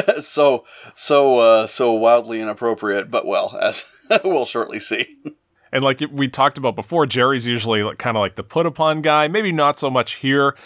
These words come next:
Speaker 2: but, uh,
Speaker 1: Yeah, here
Speaker 2: here
Speaker 1: it
Speaker 2: we
Speaker 1: feels
Speaker 2: see
Speaker 1: very
Speaker 2: he's
Speaker 1: affectionate, like, the, like, you know, something that happens all the time.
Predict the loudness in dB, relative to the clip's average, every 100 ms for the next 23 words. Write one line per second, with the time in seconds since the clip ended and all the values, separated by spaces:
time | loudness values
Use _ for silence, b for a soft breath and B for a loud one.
0 | B B B 0 0 0 0 2 2 -2
1 | 2 4 4 0 2 0 0 0 2 2
2 | 2 0 2 0 0 -8 -4 -2 -2 -4
3 | -4 -6 -4 -4 -6 -4 -4 -4 -6 -4
4 | -2 0 -2 -4 -6 -6 -2 0 2 0
5 | -2